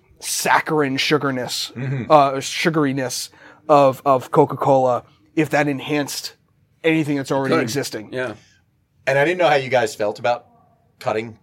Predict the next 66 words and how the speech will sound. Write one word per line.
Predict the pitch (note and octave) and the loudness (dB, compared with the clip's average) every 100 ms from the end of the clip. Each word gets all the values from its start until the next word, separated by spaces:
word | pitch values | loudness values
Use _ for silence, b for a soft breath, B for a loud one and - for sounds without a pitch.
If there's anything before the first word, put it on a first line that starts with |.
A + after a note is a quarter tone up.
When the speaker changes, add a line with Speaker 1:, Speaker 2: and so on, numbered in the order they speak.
| _ | _
Speaker 2:
your | A#2 | -10
whiskey | A#2 B2 - | -10 -10 -10
with | C3 C#3 | -10 -6
something, | D#3+ E3 A#3 | -6 -4 -8
which | G3+ C3+ | -6 -8
is | C3+ | -4
why | B2+ C3+ | 0 0
I | |
thought | B2+ D#3 | 2 2
Speaker 3:
Drink | D#3 D3+ | 0 0
it | F3 | -4
whatever | C3 C3 C#3+ | -4 -6 -4
the | E3 | -6
Speaker 2:
Drink | D3+ | -8
it. | C#3 | -6
Speaker 3:
way | C#3+ | -6
you | C#3 A2+ B2 | -6 -10 -12
wanna | A#2 A2+ | -10 -10
drink | G2 F2 | -12 -14
it. | - | 2
Speaker 2:
Well, | - | 6
Speaker 1:
Yeah. | D3+ | 8
Speaker 2:
I | F#3+ | 6
just | F3+ | 0
meant | F#3 | -6
for | - D#3 | -4 -4
you, | C#3+ - - | -4 -8 -8
if | C#3+ C#3 | -8 -2
that | C3+ | -2
was | B2 A2+ | -2 -4
gonna | B2 | -4
be | |
something | A2+ B2 | -2 -4
that | A#2 | -4
appealed | G#2 B2+ B2 | -2 -2 -2
to | C#3 | -2
you, | |
'cause | B2+ A#2+ | -2 -2
I | A2 | -2
thought, | - B2+ A2+ | -2 -2 -2
I | A2+ | -4
ended | A#2 C3+ | -4 -4
up | B2 | -4
buying | B2 G2+ | -4 -4
a | |
six | - E3 - | -8 -10 -8
pack | B2+ G#2 | -6 -6
of | |
bottles | G#2 A2+ E2+ E2+ | -4 -6 -6 -10
'cause | |
that | G2+ | -8
was | G2+ | -6
the | G#2 | -6
only | G2+ | -8
way | F#2 | -10
I | |
could | F#2 | -10
find | - G2+ G2 | -10 -10 -8
<laughs> | |
vanilla | F3 C3 | -8 -8
Coke. | C3+ F#3 | -2 -2
Speaker 3:
Yeah. | F3+ | -2
Speaker 1:
Mm. | G3 F#3+ D3+ - | -2 -2 -4 -6
Speaker 2:
So | - D#3+ | 4 6
I | D3 | 6
said, | D#3 C#3+ | 2 -2